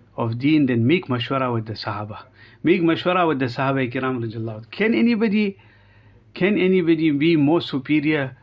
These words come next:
than Rasulullah sallallahu alaihi wasallam? Is there anyone who has more knowledge, more wisdom than Rasulullah sallallahu alaihi wasallam? Never.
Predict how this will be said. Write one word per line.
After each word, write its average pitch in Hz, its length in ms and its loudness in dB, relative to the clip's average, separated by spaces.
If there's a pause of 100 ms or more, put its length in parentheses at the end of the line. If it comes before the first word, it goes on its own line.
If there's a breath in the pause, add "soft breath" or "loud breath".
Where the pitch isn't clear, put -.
(140)
than 127 160 -2
Rasulullah 147 500 -4
sallallahu 139 460 -6
alaihi 131 120 -14
wasallam? 135 200 -6
Is 202 160 2
there 214 140 2
anyone 202 340 2
who 156 100 2
has 151 220 -2
more 147 260 2
knowledge, 135 460 2
more 147 260 2
wisdom 147 380 0
than 147 120 0
Rasulullah 135 540 -2 (100)
sallallahu 127 300 -4
alaihi 123 160 -8
wasallam? 156 120 0
Never. 151 400 0